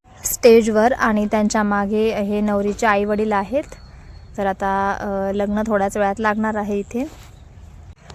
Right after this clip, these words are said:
आणि, अ, लग्न लागल्याच्या नंतर आम्ही इकडं, आता इकडे बाहेर चाललो आहोत, कारण की लग्न लागलं, जेवण वगैरे केलं,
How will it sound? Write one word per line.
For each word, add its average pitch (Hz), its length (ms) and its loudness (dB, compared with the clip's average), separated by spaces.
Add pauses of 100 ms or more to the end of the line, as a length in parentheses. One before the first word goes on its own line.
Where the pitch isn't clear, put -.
(240)
आणि, 214 360 4
अ, 208 320 4
लग्न 220 600 2
लागल्याच्या 214 580 0
नंतर 226 560 2 (400)
आम्ही 214 220 0
इकडं, 214 200 0
आता 208 220 0
इकडे 208 240 0
बाहेर 208 380 0
चाललो 208 360 0
आहोत, 208 360 0 (240)
कारण 196 300 -4
की 214 240 -4
लग्न 208 220 0
लागलं, 208 400 0
जेवण 208 360 0
वगैरे 208 300 -2
केलं, 214 340 -2